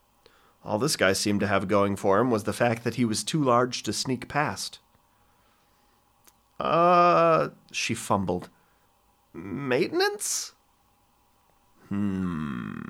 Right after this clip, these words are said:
He narrowed his eyes.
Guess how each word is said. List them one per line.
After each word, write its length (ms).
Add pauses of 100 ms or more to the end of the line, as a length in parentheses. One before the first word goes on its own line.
(1200)
He 300
narrowed 540
his 280
eyes. 600